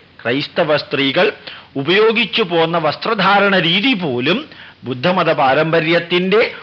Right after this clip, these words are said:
ഉത്തമ ഉദാഹരണമത്രേ. ഇനി മറ്റൊരു കാര്യവും കൂടി പരിശോധിക്കാം. പി കെ ബാലകൃഷ്ണന്റെ ഭാഷയിൽ പറഞ്ഞാൽ സജാതിക്ക് പൂർവകാല മാഹാത്മ്യം കണ്ടെത്താവുന്ന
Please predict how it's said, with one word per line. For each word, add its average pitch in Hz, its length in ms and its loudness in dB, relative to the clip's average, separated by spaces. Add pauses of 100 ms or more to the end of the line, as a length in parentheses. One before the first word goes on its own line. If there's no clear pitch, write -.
(140)
ഉത്തമ 190 720 0
ഉദാഹരണമത്രേ. 143 1120 0 (1200)
ഇനി 202 140 0
മറ്റൊരു 180 360 0
കാര്യവും 143 540 0
കൂടി 143 220 -2
പരിശോധിക്കാം. 147 760 0 (300)
പി 220 220 0
കെ 247 220 2
ബാലകൃഷ്ണന്റെ 196 800 0
ഭാഷയിൽ 165 560 2
പറഞ്ഞാൽ 139 520 0 (300)
സജാതിക്ക് 196 1080 2
പൂർവകാല 196 760 2
മാഹാത്മ്യം 202 840 0
കണ്ടെത്താവുന്ന 151 1080 0